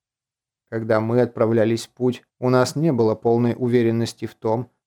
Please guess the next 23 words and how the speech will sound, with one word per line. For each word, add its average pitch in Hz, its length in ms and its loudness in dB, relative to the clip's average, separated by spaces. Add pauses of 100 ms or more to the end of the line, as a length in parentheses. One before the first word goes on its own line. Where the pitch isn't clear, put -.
(200)
что - 240 -2
нам 120 200 4
удастся 120 440 0
что-нибудь 123 560 0
найти. 170 480 -2 (640)
Все 185 220 0
наши 185 300 2
предположения 165 800 2
относительно 139 640 2
того, 143 520 2 (160)
что - 240 -2
за 160 160 4
западными 156 520 2
горами 156 440 4
могут 147 360 2
жить 143 260 -2
люди, 175 500 2 (220)
были 117 260 2
выстроены 110 720 0
на 110 120 -4
основании 113 580 0
клочка 123 500 0
бумажки, 143 640 -2